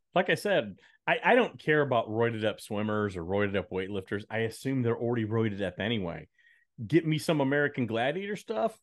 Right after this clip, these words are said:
Now you're cooking with gas. Now, now you're doing something that's piping hot. But you know what happens when it's piping hot, Kirby? You gotta cool off.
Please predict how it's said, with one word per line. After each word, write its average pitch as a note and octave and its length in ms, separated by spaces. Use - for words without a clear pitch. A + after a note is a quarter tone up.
Now C3 220
you're D#3+ 160
cooking A2+ 320
with F#2 180
gas. D#2+ 520
Now, C#3 760
now D3+ 160
you're A#3 160
doing B2+ 240
something B2+ 340
that's F#2 200
piping B2 400
hot. G2 380
But A2+ 80
you D3+ 60
know A#3 80
what F3+ 100
happens E3+ 400
when D3+ 100
it's C#3+ 100
piping D3+ 420
hot, C3+ 340
Kirby? C#3+ 380
You F#2+ 100
gotta G#2+ 300
cool G2 340
off. F#2 240